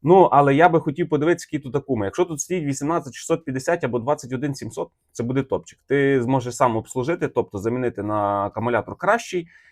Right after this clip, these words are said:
і так далі. В загальному, ну, я вам чесно скажу, вона мені вже подобається.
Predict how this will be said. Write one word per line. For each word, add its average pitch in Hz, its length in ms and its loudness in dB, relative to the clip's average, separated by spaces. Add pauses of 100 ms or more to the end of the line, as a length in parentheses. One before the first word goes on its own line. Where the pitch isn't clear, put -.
і 123 100 -4
так 127 180 2
далі. 101 340 2
В 107 60 -6
загальному, 160 720 4 (200)
ну, 117 340 -2 (100)
я 123 160 4
вам 139 140 4
чесно 127 280 0
скажу, 104 300 -2
вона 135 180 4
мені 160 180 2
вже 147 160 6
подобається. 98 600 0